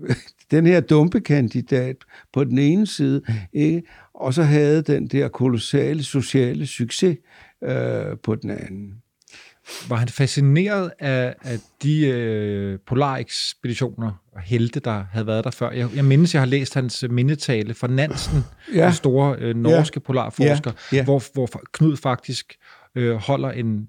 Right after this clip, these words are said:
Speaker 2: en, en mindetale for
Speaker 1: Ja.
Speaker 2: Nansen i det, i det norske parlament,
Speaker 1: Ja.
Speaker 2: tror jeg det er, og hvor han selv siger, at han som barn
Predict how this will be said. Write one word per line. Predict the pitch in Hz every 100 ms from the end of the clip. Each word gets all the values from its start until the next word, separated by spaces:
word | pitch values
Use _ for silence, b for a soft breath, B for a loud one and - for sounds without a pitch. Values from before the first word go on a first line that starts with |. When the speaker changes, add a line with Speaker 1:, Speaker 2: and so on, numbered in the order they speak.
| _ 117
Speaker 2:
en, | 110 104 101 117
en | 113
mindetale | 113 131 139 117 104 110
for | 147
Speaker 1:
Ja. | 127
Speaker 2:
Nansen | 127 123 147 123
i | 113
det, | 113 110
i | 110
det | 101 110 101 98 95 98 107
norske | 107 113 -
parlament, | - 107 123
Speaker 1:
Ja. | 165 160
Speaker 2:
tror | 120
jeg |
det | 107
er, | 107 - - 107
og | 123
hvor | 113
han | 113
selv | - 165 139
siger, | - 127 139
at | 127
han | - 110
som | - 107
barn | 101 135 120 123